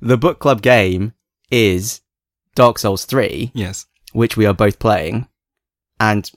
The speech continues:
Speaker 1: streaming occasionally on Twitch T V. Kind of
Speaker 2: Yeah.
Speaker 1: badly.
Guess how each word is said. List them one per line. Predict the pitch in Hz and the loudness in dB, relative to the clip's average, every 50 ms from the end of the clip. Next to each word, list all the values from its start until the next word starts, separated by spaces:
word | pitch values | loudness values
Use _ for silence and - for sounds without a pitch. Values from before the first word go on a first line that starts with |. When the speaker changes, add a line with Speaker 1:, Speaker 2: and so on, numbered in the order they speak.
| - 107 | -16 -14
Speaker 1:
streaming | - - - - 123 123 117 110 107 104 104 | -12 -12 -8 -2 0 2 2 4 4 2 2
occasionally | 104 - - 107 107 104 107 101 101 98 98 | 0 -2 -2 -4 -4 -2 -2 -2 -2 -2 -2
on | - 98 95 95 | -2 -2 -4 -4
Twitch | - 98 92 - | -4 -6 -8 -8
T | 92 - | -8 -6
V. | - - - - - 117 - _ _ _ _ _ _ _ _ _ - - _ _ _ - | -6 -8 -8 -8 -10 -12 -14 _ _ _ _ _ _ _ _ _ -20 -20 _ _ _ -6
Kind | - 95 92 | -4 0 0
of | 101 | 2
Speaker 2:
Yeah. | - - | 0 0
Speaker 1:
badly. | 85 85 - - - - 117 | -2 -4 -6 -6 -8 -10 -10